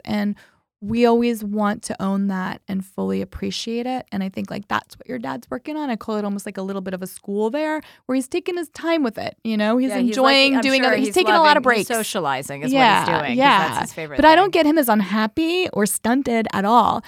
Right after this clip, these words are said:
Speaker 1: I think, you know, his soul had an agreement to come here and play a certain role and be, quote unquote, limited in a certain way is how I'm gonna say it, so that the people around him could have to struggle a little bit to grow and understand him and play their roles.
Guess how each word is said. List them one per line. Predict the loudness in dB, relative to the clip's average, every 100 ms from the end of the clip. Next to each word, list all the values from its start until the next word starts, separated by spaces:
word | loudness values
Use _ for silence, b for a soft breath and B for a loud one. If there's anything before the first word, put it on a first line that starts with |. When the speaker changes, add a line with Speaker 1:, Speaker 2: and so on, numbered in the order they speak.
| B B
Speaker 1:
I | 0 0
think, | 0 0 0 0
you | -2
know, | 0
his | 0 -2
soul | -2 0
had | 0 0
an |
agreement | -4 -4 -4 -4
to | -8
come | -6 -2
here | 0 -2
and | -4
play | -4 -4
a | -4
certain | -6 -8 -6
role | -2 0 2 0 B B -4
and | -2
be, | 0 0 -2
quote | -4 -4
unquote, | -2 -4 -2
limited | 0 0 0 0 0 -2 -4 -4
in | -2
a |
certain | 0 0 0
way | 0 -2
is | -2
how |
I'm | -2
gonna | 0 -2
say | -2 -2
it, | -4 B B
so | 0
that | 0 0
the |
people | -8 -8 -6 -2 -2
around | -2 -2 -2
him | -4 -6
could | -8 -8
have | -8 -12 -8
to | -10
struggle | -2 -2 -2 -4
a | -4
little | -6
bit | -8 -10 -12 _
to | -8
grow | -2 -2 -2
and | -4
understand | -6 -10 -8 -6 -6 -6
him | -8 -6 -8 -12 B B
and | -8
play | -4 -2 0
their | 2 2
roles. | 0 -4 -8 -12